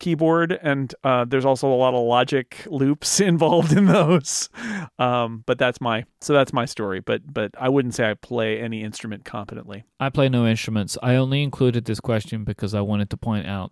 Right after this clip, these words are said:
Speaker 2: that many Upgradians noticed the theme song difference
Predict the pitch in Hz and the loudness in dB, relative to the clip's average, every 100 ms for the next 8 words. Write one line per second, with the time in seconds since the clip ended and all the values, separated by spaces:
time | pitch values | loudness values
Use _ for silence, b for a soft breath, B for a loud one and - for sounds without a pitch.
0 | - 82 - _ _ _ _ - 139 110 | -12 -14 -16 _ _ _ _ -18 -10 -4
1 | 110 107 104 - 117 110 107 104 98 98 | -2 -2 -6 -8 -8 -6 -6 -4 -6 -6
2 | 123 107 - 95 - - 110 95 98 - | -2 -2 -2 -8 -10 -10 -10 -8 -10 -14
3 | _ - 117 110 110 - - - - 120 | _ -12 -6 -6 -6 -10 -18 -12 -2 0
4 | 117 120 - 123 160 165 - - - | 0 -2 -2 0 0 -2 -4 -10 -12